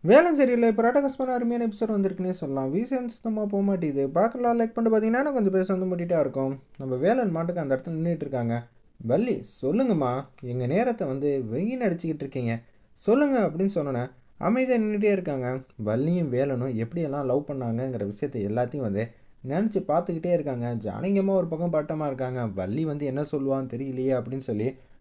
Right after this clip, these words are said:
ஜானகியும் முத்தையாவும் வந்து பேசும்போது, "நிச்சயம் ஒரு நல்ல முடிவா தான் எடுப்பான்னு எனக்கு நம்பிக்கை இருக்கு, பொறுத்திருந்து பார்ப்போங்கிற" மாதிரி ஜானகியம்மா வந்து பாசிட்டிவா வந்து யோசிக்கிறாங்க. அவங்க யோசிச்ச மாதிரியே வந்து, "அம்மா, சீக்கிரம் சொல்ல போறியா இல்லையா?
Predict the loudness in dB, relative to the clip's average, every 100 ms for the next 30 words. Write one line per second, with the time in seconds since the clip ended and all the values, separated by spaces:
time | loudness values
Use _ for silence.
0 | _ -2 0 2 0 -2 -4 -6 -2 0
1 | 0 -2 -4 -4 -4 -2 -2 0 0 -4
2 | -20 _ _ _ _ -6 -4 4 6 6
3 | 4 4 4 6 6 6 2 2 0 2
4 | 0 0 -2 2 2 4 2 2 2 0
5 | 2 2 4 2 0 0 0 0 0 0
6 | 0 2 2 0 2 0 0 -2 2 2
7 | 2 0 -2 0 0 0 0 0 0 0
8 | 2 0 0 2 0 0 _ _ _ -4
9 | 0 0 -2 -8 -2 0 0 0 0 2
10 | 2 4 4 4 2